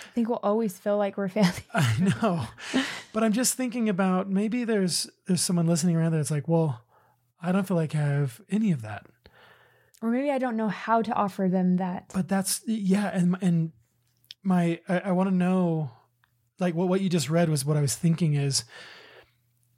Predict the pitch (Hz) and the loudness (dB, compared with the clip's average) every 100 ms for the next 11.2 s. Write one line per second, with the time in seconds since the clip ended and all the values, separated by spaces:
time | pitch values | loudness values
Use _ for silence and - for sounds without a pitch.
0 | _ _ _ - 165 160 - _ _ 208 | _ _ _ 2 4 2 -2 _ _ 0
1 | 165 - - 214 220 214 175 - _ 190 | 0 0 0 0 2 2 0 -4 _ 0
2 | 151 170 120 135 113 - - _ 185 - | 2 2 2 -2 -6 -18 -20 _ -4 -2
3 | 190 165 143 - 165 156 156 139 135 117 | 0 0 -2 -2 0 2 0 0 -4 -6
4 | - _ _ - 147 127 117 110 - - | -10 _ _ 0 2 2 0 -2 -4 -4
5 | - - - - - - _ _ _ 160 | -8 -20 -20 -20 -20 -20 _ _ _ -2
6 | 175 147 185 180 165 160 - 160 156 139 | 0 0 2 2 2 -2 -2 -2 -2 -2
7 | 151 139 143 - 170 135 - 139 123 139 | 0 -2 0 0 2 0 -2 -2 2 0
8 | 127 - 170 175 202 - 220 202 208 185 | -2 -2 0 0 -2 -4 -2 -2 -2 -2
9 | 180 170 156 143 156 180 196 - 170 165 | 0 2 2 2 0 0 -4 -6 -2 0
10 | 165 170 165 160 165 185 170 151 139 143 | 0 0 0 0 0 0 0 0 0 0
11 | 143 131 | 0 0